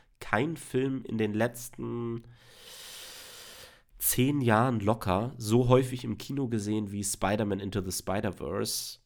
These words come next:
weil der Film mich so abgeholt hat, und zwar bis zum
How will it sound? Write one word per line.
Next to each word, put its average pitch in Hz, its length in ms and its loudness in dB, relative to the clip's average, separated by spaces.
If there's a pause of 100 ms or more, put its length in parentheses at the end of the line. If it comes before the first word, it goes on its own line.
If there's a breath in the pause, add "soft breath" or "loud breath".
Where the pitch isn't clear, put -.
(340)
weil 101 120 -4
der 101 100 0
Film 131 180 2
mich 117 200 0
so 127 440 0
abgeholt 120 560 -2
hat, 123 100 -2
und 110 120 -6
zwar 113 340 -2 (160)
bis - 360 0 (100)
zum 170 540 0